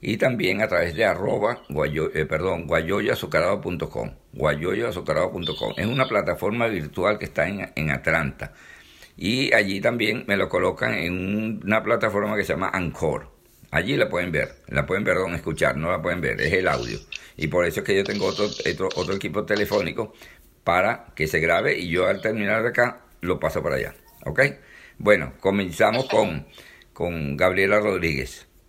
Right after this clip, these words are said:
Me llamó la atención esta flexibili-, flexibilización que hizo el gobierno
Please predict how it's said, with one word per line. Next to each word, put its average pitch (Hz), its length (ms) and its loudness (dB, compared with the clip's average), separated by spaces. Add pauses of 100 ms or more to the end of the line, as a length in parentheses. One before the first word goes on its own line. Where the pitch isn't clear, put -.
(120)
Me 92 200 2
llamó 92 220 2
la 139 100 4
atención 120 680 0
esta - 320 0
flexibili-, 92 680 -4 (720)
flexibilización 90 1800 -2
que 73 140 -2
hizo 80 180 0
el 101 60 2
gobierno 92 580 0